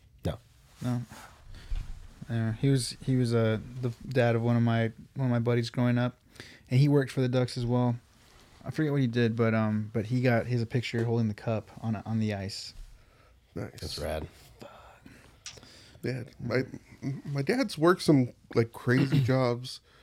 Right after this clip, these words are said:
Speaker 3: Um, like, I, now it's like I, t-, I tell everybody, "Oh, he used to work for Giant."
Speaker 1: Yeah.
Speaker 3: You know, Giant would print, like, all the old bands in the nineties. Like, if you had a, a shirt, it was printed from Giant.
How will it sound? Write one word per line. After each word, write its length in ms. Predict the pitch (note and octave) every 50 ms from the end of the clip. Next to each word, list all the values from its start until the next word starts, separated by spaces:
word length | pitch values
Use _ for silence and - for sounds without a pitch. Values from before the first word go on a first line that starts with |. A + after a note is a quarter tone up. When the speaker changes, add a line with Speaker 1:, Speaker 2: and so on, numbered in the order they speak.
| - - _ _ _ _ _ _ _ - -
Speaker 3:
Um, 580 | - A#2 A2 G#2 G#2 G2+ G2 - - C#3 D#3 - _ _ _ _ _ _ _ _ _ _ - _ - _ _ _ _ _ -
like, 120 | C3 B2+ B2+
I, 140 | B2+ B2 - - - - _ _ _ _ -
now 320 | - C#3+ C#3+ D3 D#3+ E3+ E3
it's 140 | D3+ -
like 140 | C#3 A#2+ A#2 A2
I, 100 | G2 A#2+
t-, 140 | - - - -
I 100 | G#2+ G#2+ - _ -
tell 160 | - C3 B2+
everybody, 320 | B2 A#2+ A#2+ A#2 A#2+ A2+ -
"Oh, 140 | - D#3 E3+
he 80 | D#3+ D#3+
used 140 | F3 F3
to 80 | - F3+
work 80 | C#3+ C#3
for 100 | C#3 B2+
Giant." 480 | B2+ A2 A#2+ C3 E3 F#3 A#2+ - G2+ - _ _ _ _ _ _ _ _ _ _ -
Speaker 1:
Yeah. 220 | G#2+ G2+ F#2+ F2 F2+ - -
Speaker 3:
You 140 | B2+ C3+
know, 160 | B2+ A#2+ A#2+ A2+
Giant 460 | A#2+ A#2 B2+ C3 C#3+ C#3+ D3 C3+ A#2 B2
would 180 | A#2+ A2+ -
print, 320 | - - C#3 B2+ A#2 - - - _ _ _
like, 200 | - B2 A#2+ A#2
all 160 | - B2+ C#3 D3
the 220 | C#3+ C3 B2 - - -
old 260 | - - E3 F3+ A#2+
bands 340 | - A#2+ B2 B2 B2 A#2+ A#2
in 100 | B2 A#2+
the 80 | B2 A#2+
nineties. 600 | A#2+ B2 B2 C3+ C3+ B2+ B2 A#2+ A#2 A2 - - - - - - - - - - - - -
Like, 160 | - A#2 A2
if 140 | B2 A#2+ A#2+
you 120 | B2+ B2+
had 140 | C3 C3+ C#3
a, 180 | C#3 C3 A2 - - _ _ _ _ _
a 80 | - A#2
shirt, 500 | A2+ - - - D#3 E3 C#3+ A#2+ - -
it 80 | - A#2
was 100 | A2+ A2
printed 400 | - - - D3+ A#2+ A#2 A2+ G#2
from 200 | - - G#2+ A2
Giant. 380 | G#2+ A#2 A2 G2+ G2 - -